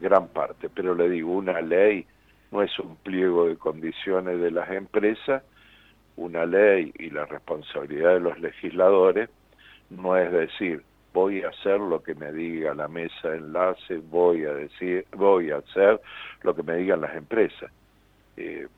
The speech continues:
pobres argentinos si nosotros cumpliéramos ese, ese rol. El rol nuestro es contemplar los intereses del país.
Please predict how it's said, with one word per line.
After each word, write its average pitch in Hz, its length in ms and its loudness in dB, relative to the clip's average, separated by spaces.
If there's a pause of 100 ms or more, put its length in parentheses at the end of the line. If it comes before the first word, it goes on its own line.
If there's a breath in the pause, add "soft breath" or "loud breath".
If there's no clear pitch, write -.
(300)
pobres 104 380 6
argentinos 87 880 -4
si - 60 -16
nosotros 78 580 -6 (100)
cumpliéramos 78 800 -6
ese, 82 440 -12 (460 loud breath)
ese 85 300 -4
rol. 98 340 4 (540 soft breath)
El - 140 -16
rol 101 260 -2
nuestro 104 480 0
es - 60 -6
contemplar 87 680 0
los 98 220 -2
intereses 80 640 -8
del 71 180 -14
país. 107 480 -2